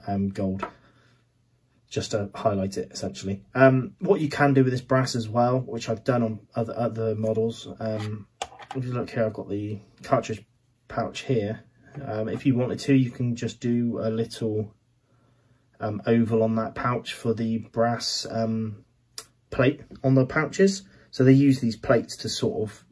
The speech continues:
supposedly hold the flap down, add a bit of weight to the flap to keep it down. Um, so the Union models will have them sculpted,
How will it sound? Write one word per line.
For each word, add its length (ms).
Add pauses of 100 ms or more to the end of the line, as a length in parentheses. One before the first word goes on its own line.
(120)
supposedly 480
hold 360
the 140
flap 400
down, 320
add 140
a 40
bit 120
of 80
weight 200
to 60
the 80
flap 300
to 80
keep 160
it 80
down. 380 (640)
Um, 540
so 640 (120)
the 140
Union 520
models 360
will 120
have 240
them 100
sculpted, 560